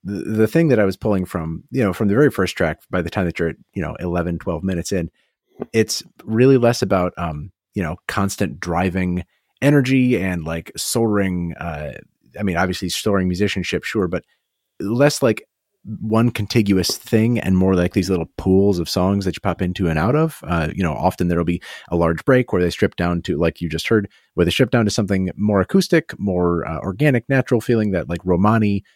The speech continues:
sort of sound. You're behind, you're around a campfire and somebody's playing a, like, a folk tune on the fiddle type thing. Um, and then they'll pop back into some, like, uh, White Whale, Holy Grail, soar, like, rising tone, crazy melodic, excuse me, crazy wall of, of, of guitars.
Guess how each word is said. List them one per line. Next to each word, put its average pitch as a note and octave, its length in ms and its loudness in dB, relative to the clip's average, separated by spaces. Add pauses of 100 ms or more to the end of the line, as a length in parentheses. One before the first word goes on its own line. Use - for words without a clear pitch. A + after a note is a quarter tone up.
(120)
sort F#2+ 180 2
of F2 100 -2
sound. G2 420 0
You're E2+ 120 -4
behind, F2 220 -4
you're F#2 120 -2
around F#2 140 2
a F2 40 0
campfire F2+ 540 0
and E2+ 180 -2
somebody's D#2+ 280 -2
playing E2+ 260 -2
a, D#2 80 -6 (240)
like, F#2 100 -2
a - 40 -4
folk G#2 260 2
tune G2 180 2
on F2+ 80 2
the F2 80 -2
fiddle F2 300 2
type - 220 -4
thing. E2+ 240 -4 (360)
Um, D#2+ 300 -4
and A2+ 140 0
then G2+ 80 4
they'll G2 80 4
pop F#2+ 200 -6
back F#2 200 -2
into F2 120 -4
some, D#2+ 200 -8
like, D#2 240 -8 (800)
uh, E2+ 220 0
White F#2 440 0
Whale, G2 300 0
Holy F#2 280 2
Grail, F2 500 2
soar, E2+ 520 0
like, E2 220 -4 (260)
rising F2 640 0
tone, E2+ 500 -2 (280)
crazy F2 640 0 (100)
melodic, E2 600 0
excuse F#2+ 260 -4
me, D2+ 240 -4
crazy F2+ 320 0
wall E2 500 2
of, E2 300 -6
of, D#2 320 -10
of E2+ 140 -6
guitars. G2 400 0